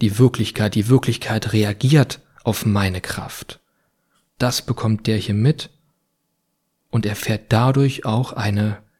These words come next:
Erweiterung. Er bekommt als programmierter Roboter in gewisser Weise neue Datensätze,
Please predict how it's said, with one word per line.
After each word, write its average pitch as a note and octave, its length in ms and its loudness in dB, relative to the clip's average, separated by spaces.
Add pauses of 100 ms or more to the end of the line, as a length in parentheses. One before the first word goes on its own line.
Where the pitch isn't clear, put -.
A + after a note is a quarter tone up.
(120)
Erweiterung. G#2 840 -4 (4000)
Er A2+ 120 0
bekommt C3+ 640 2
als G#2+ 240 -4
programmierter A2+ 680 2
Roboter A2+ 560 0 (3250)
in C3+ 160 0
gewisser A2 460 2
Weise A#2 320 4
neue G2 300 2
Datensätze, A#2 840 -2